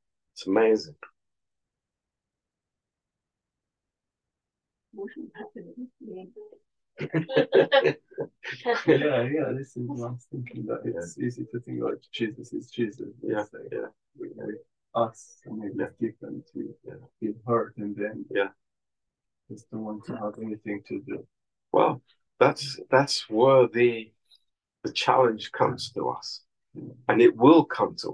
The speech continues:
Speaker 1: us. You know, are we able to love the person who, uh, betrayed us, who, uh, has hurt us,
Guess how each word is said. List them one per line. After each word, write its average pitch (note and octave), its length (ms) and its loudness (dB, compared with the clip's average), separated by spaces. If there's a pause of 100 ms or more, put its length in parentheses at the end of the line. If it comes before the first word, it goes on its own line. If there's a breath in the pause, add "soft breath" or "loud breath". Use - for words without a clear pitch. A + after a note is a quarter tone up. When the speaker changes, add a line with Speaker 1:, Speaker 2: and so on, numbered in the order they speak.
(120)
Speaker 1:
us. - 280 -20 (840)
You G#2 140 2
know, E2+ 300 0 (440)
are A2+ 220 8
we A#2+ 300 4
able B2 420 6
to - 140 -8
love G2+ 320 4
the F#2+ 80 -2
person - 520 0 (180)
who, F#2 380 2 (1040)
uh, D#2+ 300 -10 (260)
betrayed G2 580 4
us, - 500 -4 (920)
who, F#2+ 400 2 (800)
uh, D#2 360 -6 (840)
has A2 240 -2
hurt G#2 380 4
us, G#2 480 0